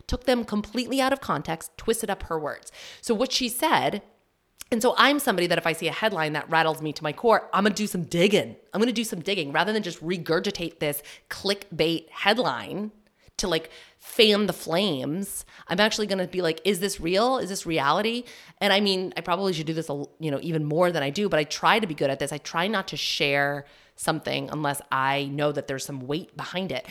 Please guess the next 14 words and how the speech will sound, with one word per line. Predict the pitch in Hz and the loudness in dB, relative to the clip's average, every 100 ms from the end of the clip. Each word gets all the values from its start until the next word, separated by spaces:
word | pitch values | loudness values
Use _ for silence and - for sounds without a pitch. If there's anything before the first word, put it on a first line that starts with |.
| - - - | -16 -16 -6
So | - 233 202 | 4 6 6
I | |
did | 214 302 330 | 4 0 0
some | 269 | -2
digging, | 220 123 123 143 - - | -2 -4 -6 -8 -10 -8
and, | 175 170 165 165 165 165 170 - - | -2 0 2 2 0 -2 -4 -6 -2
um, | 165 156 156 180 | -2 -2 -2 0
what | 254 | 0
she | - 254 | 2 0
actually | 254 - - 143 | -2 -4 -6 -6
said. | - - | -6 -6
So | 190 | -4
she | 170 208 | -2 -2
was | 202 | -2